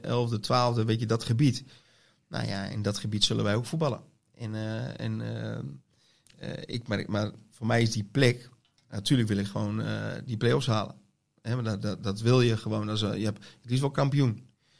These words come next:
Maar wat, wat we, eh, wat voor mij wel heel belangrijk is, dat er, er gewoon realistisch. En, eh, realist-, eh, realisme moet zijn dat wij, eh, het aankomende jaar wil ik heel graag wat we het eerste jaar hebben laten zien.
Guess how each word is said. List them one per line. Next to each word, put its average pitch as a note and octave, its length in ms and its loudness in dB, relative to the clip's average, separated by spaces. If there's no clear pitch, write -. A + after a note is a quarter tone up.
Maar G2+ 260 0
wat, A2+ 260 -2
wat A2+ 180 4
we, A2+ 160 2
eh, E2 200 -2
wat A2+ 200 -4
voor - 140 0
mij B2+ 180 4
wel B2 120 4
heel B2 180 4
belangrijk A#2 440 4
is, A2 120 0
dat A2 180 0
er, G#2+ 260 -2
er G#2+ 80 -6
gewoon G#2 380 -2
realistisch. G#2 840 -2
En, G#2 180 -10
eh, G#2 80 -4
realist-, G#2+ 400 0
eh, G#2 160 -4
realisme A#2 440 0
moet A2+ 140 0
zijn A#2 240 2
dat A2+ 120 0
wij, A2 380 4
eh, G#2+ 40 0
het - 140 -6
aankomende A#2+ 460 4
jaar A2+ 400 6
wil A2+ 140 2
ik A#2+ 120 0
heel A#2+ 200 6
graag A#2 300 4
wat A#2 100 4
we A2+ 60 2
het A#2 100 -2
eerste A#2+ 240 4
jaar A2+ 160 6
hebben G#2 180 2
laten G2+ 220 2
zien. G2 360 -2